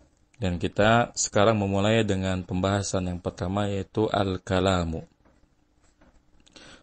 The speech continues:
Qala Al-Ajurrumi rahimallahu ta'ala,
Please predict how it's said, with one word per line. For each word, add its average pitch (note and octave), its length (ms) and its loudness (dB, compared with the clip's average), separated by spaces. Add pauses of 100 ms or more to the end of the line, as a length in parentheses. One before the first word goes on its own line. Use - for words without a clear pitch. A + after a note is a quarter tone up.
(120)
Qala B2 320 6
Al-Ajurrumi G2+ 1120 2
rahimallahu F#2+ 880 -2
ta'ala, F#2+ 560 0